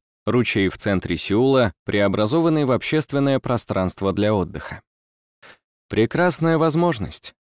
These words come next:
Надо было порепетировать, если он собирался притвориться перед председателем, что знает что-то о живописи. К счастью, вход сделали бесплатным, иначе он бы туда носа не сунул. Йон Чхоль осмотрелся.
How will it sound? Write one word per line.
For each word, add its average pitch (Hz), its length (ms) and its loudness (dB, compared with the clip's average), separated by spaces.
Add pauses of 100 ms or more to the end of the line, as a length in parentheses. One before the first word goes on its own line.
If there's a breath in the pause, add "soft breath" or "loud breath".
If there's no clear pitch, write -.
(120)
Надо 143 260 2
было 120 300 4
порепетировать, 110 960 0
если 90 280 -2
он 107 220 2
собирался 98 680 0
притвориться 95 680 0
перед 92 280 -2
председателем, 110 760 0
что 160 260 0
знает 113 380 0
что-то 98 360 0
о 104 60 2
живописи. 110 600 -4 (640 loud breath)
К - 40 -12
счастью, 180 600 2
вход 156 420 0
сделали 123 480 2
бесплатным, 117 800 -2 (100)
иначе 156 560 0
он 127 260 2
бы 127 120 -2
туда 110 280 0
носа 127 360 0
не 85 160 -2
сунул. 69 400 -10 (680)
Йон 143 300 2
Чхоль 135 380 0
осмотрелся. 107 760 -4